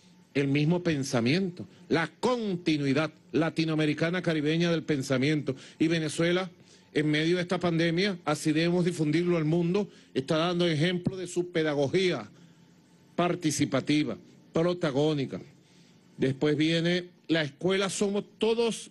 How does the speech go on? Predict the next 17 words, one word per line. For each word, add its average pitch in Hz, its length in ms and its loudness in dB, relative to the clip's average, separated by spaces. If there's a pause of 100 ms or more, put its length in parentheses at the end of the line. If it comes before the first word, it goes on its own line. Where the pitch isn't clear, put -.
y 156 100 0
todas. 151 560 -4 (1200)
Reencuentro 170 760 0
con 208 200 0
la 175 100 0
radio 214 640 0 (100)
y 185 160 0
la 175 280 0
educomunicación. 214 1700 -2 (720)
Alfred 170 480 0
Nazaré. 165 580 0 (1000)
¿Mm? 175 300 2
¿Cómo 170 280 2
marcha 190 420 0
Vive 190 320 2
T 185 180 0
V? 170 280 0